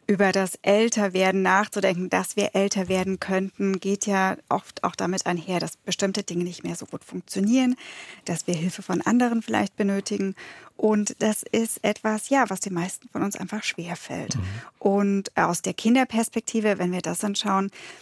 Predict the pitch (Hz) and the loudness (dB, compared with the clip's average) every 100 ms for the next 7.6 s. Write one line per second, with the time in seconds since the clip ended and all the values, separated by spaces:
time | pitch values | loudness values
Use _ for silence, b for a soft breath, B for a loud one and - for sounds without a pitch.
0 | B - 226 277 226 214 202 202 196 220 | B 0 4 4 4 2 2 2 0 2
1 | 220 214 208 214 - 202 202 196 196 196 | 0 0 0 0 -2 -2 -2 -2 -2 -2
2 | 196 202 208 233 220 196 - 185 180 180 | -2 0 0 0 0 -2 -2 -2 -2 -4
3 | - 175 180 196 208 226 254 294 302 B | -4 0 0 0 2 2 4 4 2 B
4 | B B B - 214 214 214 - - - | B B B 2 4 4 2 -2 -8 -2
5 | 196 190 - - - - 170 170 - - | -2 -2 -4 -10 -8 -6 -4 -4 -2 0
6 | 202 214 - - 208 208 220 214 - 208 | 2 2 0 -2 2 2 2 0 0 0
7 | 208 - 202 - 226 240 | 0 0 0 0 2 2